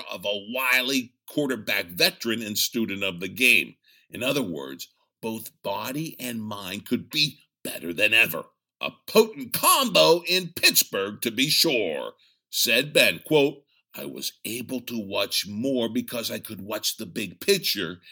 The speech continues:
and I was able to speak to more guys on the sideline and talk to them and communicate kind of what I saw and what did they see. I think it was beneficial," unquote. And if it was beneficial,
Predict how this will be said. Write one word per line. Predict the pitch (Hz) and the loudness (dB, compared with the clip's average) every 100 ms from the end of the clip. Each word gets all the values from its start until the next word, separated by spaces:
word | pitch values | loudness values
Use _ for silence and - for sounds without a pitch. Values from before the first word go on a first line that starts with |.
| - - - | -20 -18 -8
and | 120 117 | -6 -4
I | |
was | 113 107 - - | -4 -4 -6 -6
able | 147 135 131 | -4 -2 -4
to | 117 113 | -6 -2
speak | - - 160 156 - _ | -2 -2 -4 -4 -8 _
to | - 113 | -10 -10
more | 95 90 90 | -8 -10 -10
guys | 90 120 117 117 104 | -4 0 0 0 -4
on | 90 | -6
the | 87 | -4
sideline | - 120 135 123 107 101 104 - - _ | -4 0 0 -2 -2 -2 -2 -8 -20 _
and | - 110 110 | -6 -6 -6
talk | - 147 151 - | -4 -4 -6 -6
to | 98 | -8
them | 80 73 | -6 -10
and | 90 95 | -10 -12
communicate | - 143 135 151 160 131 - 117 - | -6 -2 0 -2 -2 -4 -4 -6 -6
kind | - 127 131 | -4 0 0
of | 127 107 | 0 -4
what | 113 110 | -6 -6
I | 98 | -4
saw | - - 180 143 120 120 - - - | 0 2 2 2 0 -2 -6 -20 -6
and | 131 127 | -6 -4
what | 127 156 - | -8 -10 -2
did | 160 127 110 | -2 -2 0
they | 175 214 226 | 4 4 6
see. | 180 - 117 67 - _ _ _ - | 6 4 2 -2 -8 _ _ _ -2
I | 107 | -2
think | - - 240 123 73 - - - | -4 -2 2 2 -2 -14 -20 -12
it | 92 | -12
was | 87 92 85 | -8 -8 -6
beneficial," | 76 76 76 - 101 - 65 65 _ | -6 -6 -8 -4 -2 -2 -4 -12 _
unquote. | 80 73 - - 117 67 - _ _ _ _ - | -8 -8 -6 0 2 0 -10 _ _ _ _ -8
And | 87 | -4
if | 90 123 | -2 0
it | 123 | 0
was | 117 135 98 | 4 4 2
beneficial, | 95 87 76 98 87 87 82 | -2 -4 -6 -6 -4 -6 -8